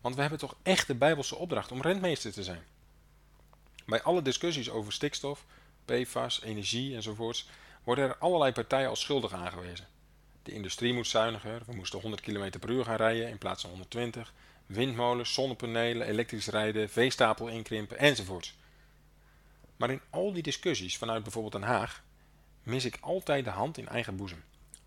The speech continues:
Wat ga ik persoonlijk als minister in mijn leven veranderen? Of in ons geval, wat ga ik zelf doen om niet meer te consumeren dan me toekomt?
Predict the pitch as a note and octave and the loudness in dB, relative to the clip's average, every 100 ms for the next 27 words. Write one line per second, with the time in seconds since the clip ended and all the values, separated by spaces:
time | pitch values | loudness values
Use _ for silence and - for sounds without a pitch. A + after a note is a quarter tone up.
0 | _ A#2+ C#3+ - A2 - - F3+ - - | _ -2 -2 0 -2 -2 2 2 0 -10
1 | - - - A2 C#3+ G3 - - - A#2 | -8 -6 0 0 0 -6 -12 -20 -14 -10
2 | A2 G#2 G#2 D#3+ - - - G#2+ G2+ A2+ | -6 -2 0 0 -2 -10 -8 -4 4 6
3 | D3+ F3 - A#2 A2 A#2 A2 G#2+ F#2 F2+ | 6 0 -4 4 4 4 -2 -2 0 -2
4 | B2+ - A2 A2 F#2+ - _ _ - B2 | -10 -12 -10 -10 -12 -18 _ _ -6 -6
5 | A2+ G#2 A#2+ - - - - A2+ - - | -2 0 0 -2 -14 -18 -8 -4 2 4
6 | - - F3 - - B2+ C#3+ B2 C3+ F3 | 4 4 2 4 8 8 6 2 -4 -4
7 | - - - - A#2+ A#2 D3+ - C3 D3 | -12 -20 -12 -6 -4 -2 -4 -2 -2 0
8 | D3+ - C#3 A2+ A#2 C3 A#2 A#2+ A2 - | -2 -6 -6 -4 -2 -2 -2 -4 -2 0
9 | D3+ F2+ - | 2 0 -6